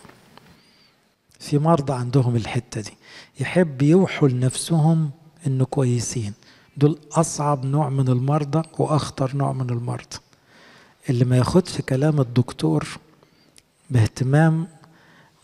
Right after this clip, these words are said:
يعني إيه، كل ما يحس إنه كويس خلاص يقول لك: "المرض خف"، ويبطل الدواء من دماغه. ده أخطر نوع، ده اللي فجأة بي-، ممكن ي-، يمشي.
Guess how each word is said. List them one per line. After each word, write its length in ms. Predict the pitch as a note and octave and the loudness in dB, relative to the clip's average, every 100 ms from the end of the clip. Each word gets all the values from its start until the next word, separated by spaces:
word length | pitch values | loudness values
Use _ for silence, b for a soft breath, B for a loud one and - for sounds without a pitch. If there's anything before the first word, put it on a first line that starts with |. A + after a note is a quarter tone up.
| - - - | -20 -12 -2
يعني 320 | C3+ B2 C3 | 0 2 -2
إيه، 280 | D3 D3 C3 - | 0 0 0 2
كل 280 | F3+ D#3+ | 2 4
ما 160 | C#3+ C3+ | 4 2
يحس 460 | B2 - E3 - C#3+ | -2 -2 -4 -2 -2
إنه 160 | C3+ | -2
كويس 460 | - F3+ F#3+ G3 D#3+ | 2 4 6 6 4
خلاص 320 | D#3+ D#3 D3+ | 4 4 2
يقول 140 | D#3 | 2
لك: 160 | D#3 - | 2 2
"المرض 440 | C3+ C3+ C#3+ C3 | 0 2 2 2
خف"، 380 | - B2 A2 - - | -2 -4 -4 -10 -6
ويبطل 440 | C#3 C#3 - D3 | 0 0 2 0
الدواء 300 | C3+ C3+ D3 | 0 0 0
من 180 | C#3 C3+ | 0 -2
دماغه. 440 | B2+ B2 A#2+ - - _ b b b b b - | -2 -4 -6 -8 -12 _ b b b b b -6
ده 100 | C3 E3+ | -4 0
أخطر 380 | - - D3+ - | 0 0 -2 2
نوع، 360 | D#3+ E3 B2+ - - - - b b b b b | 2 4 2 -4 -14 -20 -20 b b b b b
ده 100 | C3+ | 2
اللي 160 | C3 C3 | 4 4
فجأة 340 | - D#3+ D3 | 6 4 4
بي-، 340 | B2+ C3 C3+ C3 | 2 2 2 -4
ممكن 520 | C3 C#3+ D3 - C3 | -2 0 0 2 2
ي-، 300 | B2+ A2 C3 - - - D#3 | 4 2 -2 -4 -12 -4 2
يمشي. 380 | C#3 F#2+ - | 2 2 -4